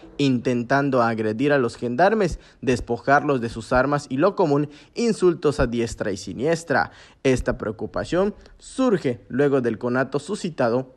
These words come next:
con una guardia preventiva y en un grupo de vándalos, que finalmente, de acuerdo al jefe de la policía, arrojó como resultado que un agente con las iniciales A L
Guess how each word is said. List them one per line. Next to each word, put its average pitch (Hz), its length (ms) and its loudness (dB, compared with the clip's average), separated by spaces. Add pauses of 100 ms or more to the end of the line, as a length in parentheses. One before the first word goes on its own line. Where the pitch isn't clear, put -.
con 151 220 0
una 190 180 2
guardia 165 420 2
preventiva 139 680 -2
y 135 160 -2
en 135 60 2
un 147 160 0
grupo 139 340 0
de 120 100 0
vándalos, 170 640 2 (280)
que 135 140 0
finalmente, 139 680 2
de 123 120 0
acuerdo 139 500 2
al 117 160 0
jefe 143 240 0
de 120 140 0
la 110 160 -2
policía, 135 540 -2 (220)
arrojó 196 460 4
como 180 220 2
resultado 135 720 2
que 135 140 2
un 156 240 2
agente 131 560 -2
con 120 140 -2
las 113 180 -4
iniciales 131 580 -2 (320)
A 143 260 2
L 139 320 2